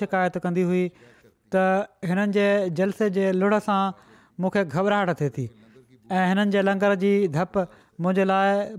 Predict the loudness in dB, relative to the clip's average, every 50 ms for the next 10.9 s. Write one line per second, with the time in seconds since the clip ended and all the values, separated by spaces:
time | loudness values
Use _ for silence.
0 | -4 -4 -2 0 0 0 0 -2 -4 -8 -8 -4 -2 -2 -2 -2 -2 -4 -6 -10
1 | _ _ _ -20 -20 -20 -20 -16 -6 -2 0 2 2 0 0 -2 -2 -2 0 0
2 | -2 -2 -4 -4 -4 -4 -2 0 0 0 0 0 -4 -10 -20 -20 -20 -20 -8 -4
3 | -2 0 2 2 0 0 0 0 0 0 0 0 0 2 2 2 0 -2 -6 -12
4 | _ _ -20 -18 _ -4 -2 0 2 2 2 2 0 0 -4 -6 -10 -16 -20 -16
5 | -12 -8 -4 -2 0 2 2 2 2 2 0 0 -2 -2 -2 0 0 0 0 0
6 | 0 0 0 0 0 0 0 0 -2 -2 -2 0 0 0 -2 -6 _ _ _ _
7 | _ _ _ _ _ _ _ -4 -2 -2 0 0 0 2 2 2 0 0 -2 -4
8 | -4 -4 -4 -2 -2 -4 -2 0 -2 -2 -2 -2 -4 -4 -4 -4 -6 -8 -12 -16
9 | -12 -6 -4 -2 0 0 0 0 -2 0 0 -2 -2 -2 -4 -4 -6 -8 -10 -18
10 | -20 -20 _ _ _ _ -6 -6 -2 0 0 2 4 4 2 2 2 0